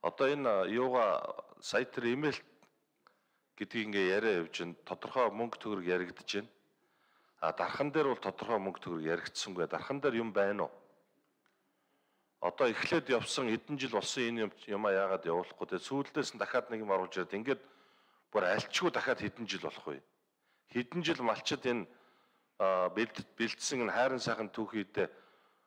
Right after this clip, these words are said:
одоо хээр хө-, хөдөө гадаа жалах гоонд хаях асуудал болохгүй. Энийг нэг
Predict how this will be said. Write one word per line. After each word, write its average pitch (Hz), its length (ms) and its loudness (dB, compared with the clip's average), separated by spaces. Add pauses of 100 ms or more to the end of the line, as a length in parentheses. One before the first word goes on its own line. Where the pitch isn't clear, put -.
(180)
одоо 101 240 2
хээр 117 320 2
хө-, 113 140 -4 (580)
хөдөө 120 220 0 (100)
гадаа 101 240 2
жалах 104 320 -2
гоонд 98 240 0
хаях 98 260 0
асуудал - 380 -6
болохгүй. 87 320 -4
Энийг 156 320 2 (680)
нэг 120 120 0